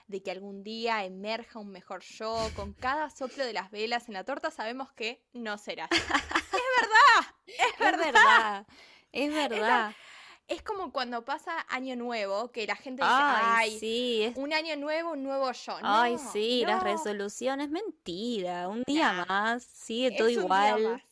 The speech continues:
Speaker 1: Es así, así
Speaker 2: Bueno,
Speaker 1: que estoy totalmente de acuerdo con eso.
Speaker 2: genial. Y aparte una, una cita también que refleja mucho,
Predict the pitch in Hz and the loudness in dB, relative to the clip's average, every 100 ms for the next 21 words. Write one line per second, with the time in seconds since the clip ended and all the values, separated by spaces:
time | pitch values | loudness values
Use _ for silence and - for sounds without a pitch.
0 | _ - - - _ - 262 240 220 - | _ -12 -12 -14 _ -8 -4 -2 -4 -6
1 | 214 220 262 269 - - 285 294 - 302 | -4 -4 0 0 0 -6 -10 -12 -6 -6
2 | 311 302 285 262 220 214 185 160 165 - | -4 -8 -4 -6 -6 -10 -12 -14 -18 -12
3 | - 214 208 208 233 302 403 294 208 226 | -6 -4 -2 -2 -2 -4 -4 -4 -6 -8
4 | 233 240 - - 269 220 170 175 220 233 | -10 -8 -10 -4 -4 -4 -10 -10 -8 -8
5 | - - 202 220 185 202 233 240 226 | -8 -10 -8 -8 -8 -8 -4 -2 -4